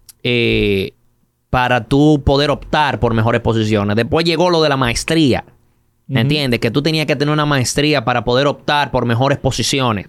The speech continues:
Speaker 1: mejores posiciones, ¿no? Entonces, así es lo de la inteligencia artificial. Eh, hubo una época en los noventa que tú tenías que saber computadora. Y no solamente escribir,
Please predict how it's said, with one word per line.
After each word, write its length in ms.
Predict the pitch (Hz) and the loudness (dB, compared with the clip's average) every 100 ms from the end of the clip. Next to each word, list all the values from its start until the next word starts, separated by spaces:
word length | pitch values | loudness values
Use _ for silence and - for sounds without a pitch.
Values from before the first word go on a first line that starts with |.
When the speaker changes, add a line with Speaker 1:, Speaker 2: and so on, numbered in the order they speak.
| _ | _
Speaker 1:
mejores 260 | 123 120 143 | -4 -2 0
posiciones, 540 | 135 143 - 120 107 | -2 -2 0 0 0
¿no? 100 | 156 - - - - - | 0 -4 -18 -16 -16 -10
Entonces, 240 | - 185 | -4 -4
así 400 | 185 - 220 214 | -2 -2 0 2
es 420 | 208 208 - - 139 | 2 0 -2 -4 -2
lo 260 | 139 139 135 | 0 0 0
de 460 | 135 135 127 - | 0 2 0 -4
la 140 | - 127 | -4 -4
inteligencia 640 | 131 123 117 131 135 131 | 0 -2 0 -2 -2 -2
artificial. 720 | 123 120 117 110 - 87 87 - _ _ _ _ _ _ _ _ _ - | -2 -2 -4 -4 -4 -4 -6 -12 _ _ _ _ _ _ _ _ _ -6
Eh, 800 | 127 127 127 123 123 120 113 107 - _ _ _ _ _ _ _ - | -2 0 0 0 0 0 0 -2 -10 _ _ _ _ _ _ _ -4
hubo 160 | 143 | 0
una 540 | 160 151 139 135 131 139 | 2 2 0 0 0 -2
época 300 | 170 139 131 | -2 -2 0
en 80 | 120 | 0
los 120 | 113 | 2
noventa 600 | 117 110 151 143 110 113 | 2 2 2 0 -2 -4
que 120 | - | -2
tú 100 | - | -2
tenías 260 | 117 123 113 | 0 0 0
que 80 | 110 | -2
saber 300 | - 98 104 | -2 -2 0
computadora. 720 | 104 104 87 87 113 110 - - _ _ _ _ _ _ _ _ _ | 0 0 0 0 0 -2 -6 -12 _ _ _ _ _ _ _ _ _
Y 80 | 98 | -4
no 100 | 101 | -2
solamente 420 | 131 135 151 151 | -2 0 0 -2
escribir, 520 | 180 147 101 87 - | 0 0 0 -4 -12